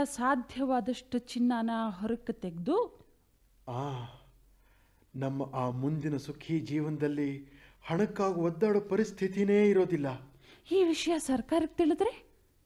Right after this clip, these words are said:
Speaker 2: ಕೆಲಸ ಬಹಳ ಗುಟ್ಟಾಗಿ ನಡಿಬೇಕು. ಇದಕ್ಕೆ ನಿನ್ ಸಹಕಾರನೂ ಬೇಕು.
Speaker 1: ಆದ್ರೆ ಇದು ಅನ್ಯಾಯ ಅಲ್ವೇ?
Speaker 2: ಬಾಯಾರ್ದವನು ನೀರ್ ಕುಡಿಯೋದ್ ನ್ಯಾಯವೇ?
Speaker 1: ಉಪ್ಪು ತಿಂದವರು ನೀರ್ ಕುಡಿತಾರೆ.
Speaker 2: ಕುಡಿಯೋಕೆ ಮಜ್ಜಿಗೆ ಇರೋದಿಲ್ಲ,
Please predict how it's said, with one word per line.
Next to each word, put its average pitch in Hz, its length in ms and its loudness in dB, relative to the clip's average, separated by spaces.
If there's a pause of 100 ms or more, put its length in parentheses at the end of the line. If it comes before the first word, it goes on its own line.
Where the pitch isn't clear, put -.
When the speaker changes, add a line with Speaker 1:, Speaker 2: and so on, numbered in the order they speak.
Speaker 2:
ಕೆಲಸ 127 400 -4
ಬಹಳ 131 480 -2
ಗುಟ್ಟಾಗಿ 143 540 0
ನಡಿಬೇಕು. 147 680 0 (520)
ಇದಕ್ಕೆ 208 420 4
ನಿನ್ 220 260 6
ಸಹಕಾರನೂ 233 600 6
ಬೇಕು. 214 480 6 (220)
Speaker 1:
ಆದ್ರೆ 269 420 4
ಇದು 240 340 2
ಅನ್ಯಾಯ 320 560 8
ಅಲ್ವೇ? 233 400 4 (360)
Speaker 2:
ಬಾಯಾರ್ದವನು 156 880 6
ನೀರ್ 240 240 4
ಕುಡಿಯೋದ್ 233 400 8
ನ್ಯಾಯವೇ? 226 800 6 (320)
Speaker 1:
ಉಪ್ಪು 381 260 2
ತಿಂದವರು 466 400 6
ನೀರ್ 392 240 4
ಕುಡಿತಾರೆ. 185 760 -4
Speaker 2:
ಕುಡಿಯೋಕೆ 190 680 2
ಮಜ್ಜಿಗೆ 208 500 6
ಇರೋದಿಲ್ಲ, 196 380 4